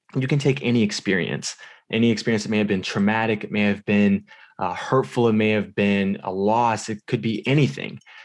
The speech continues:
And through neurolinguistics, you can go back to that experience and almost reinterpret how you let that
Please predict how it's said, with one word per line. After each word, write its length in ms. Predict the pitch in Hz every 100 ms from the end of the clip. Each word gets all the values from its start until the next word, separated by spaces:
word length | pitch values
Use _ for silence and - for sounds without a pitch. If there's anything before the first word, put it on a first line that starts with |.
| -
And 500 | - 107 101 104 -
through 260 | 127 143 139
neurolinguistics, 1200 | 117 127 123 117 107 104 113 131 104 101 - -
you 120 | 110
can 280 | 113 104 101
go 240 | 110 110
back 420 | 98 110 120 127 -
to 160 | 147
that 180 | 151 -
experience 760 | - - - 147 131 104 101 - - -
and 120 | 110 113
almost 540 | 202 143 117 113 -
reinterpret 1040 | 117 107 113 131 160 127 - 175 180 - -
how 420 | - - 135 135
you 260 | 117 117
let 260 | 110 110 104
that 300 | 104 98